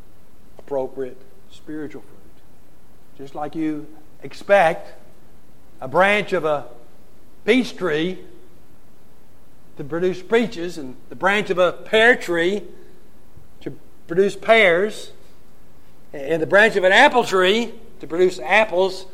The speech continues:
so you expect a branch attached to Jesus Christ to produce fruit that demonstrates a relationship with Him through the Holy Spirit,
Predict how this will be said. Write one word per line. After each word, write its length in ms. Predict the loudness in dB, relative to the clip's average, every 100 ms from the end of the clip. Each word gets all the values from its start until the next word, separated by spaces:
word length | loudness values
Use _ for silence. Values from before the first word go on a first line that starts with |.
| -10
so 200 | 2 4
you 420 | 6 6 4 0 -4
expect 840 | -8 -8 -2 4 4 4 -2 -10 -8
a 80 | -2
branch 720 | 4 6 8 6 2 -6 -10 -10 -10 -8
attached 580 | -6 4 8 8 4 -8 -10 -6
to 100 | -2
Jesus 500 | 2 4 4 0 -4
Christ 560 | 4 8 8 4 -2 -10 -10 -2
to 80 |
produce 640 | 2 4 6 4 2 -6 -10 -10 -10 -10 -10 -10 -12 -10 -10 -10 -6
fruit 580 | 4 8 10 8 4 -8 -12 -12 -12 -12 -12 -12 -10 -8
that 160 | -4
demonstrates 1000 | 4 4 4 0 4 6 8 4 -4 -10 -10 -12 -12 -12 -12 -12 -12 -12 -12 -12 -12 -12 -10 -10 -12 -12 -12 -12 -12 -12 -12 -12 -12 -12 -10 -10 -10 -10 -8
a 40 | -6
relationship 600 | 2 2 2 -2 0 0
with 140 | -2
Him 240 | -4 -6 -6
through 180 | -8
the 100 | -8
Holy 220 | -8 -8 -8
Spirit, 460 | -10 -12 -12 -12